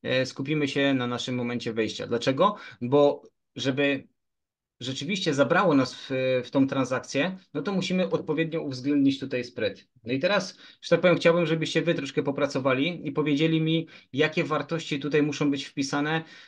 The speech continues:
i jak to wszystko powinno wyglądać, żeby rzeczywiście ta transakcja była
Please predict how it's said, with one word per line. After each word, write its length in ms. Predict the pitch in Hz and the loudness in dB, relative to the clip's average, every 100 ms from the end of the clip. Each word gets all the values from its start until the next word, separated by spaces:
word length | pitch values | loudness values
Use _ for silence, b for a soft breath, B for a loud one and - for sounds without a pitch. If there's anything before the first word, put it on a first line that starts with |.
| - | -8
i 200 | 147 151 | -4 2
jak 200 | 156 151 | 2 2
to 100 | 151 | -2
wszystko 300 | 156 160 151 | -4 -4 -4
powinno 360 | 139 139 151 139 | -2 0 0 0
wyglądać, 440 | 139 147 160 160 | 2 2 4 2
żeby 160 | 139 139 | 2 -2
rzeczywiście 460 | 135 139 156 156 | -4 -4 -4 -2
ta 100 | 147 | -2
transakcja 480 | 135 139 139 139 147 | 0 2 2 0 -4
była 460 | 135 139 139 131 | 0 2 2 0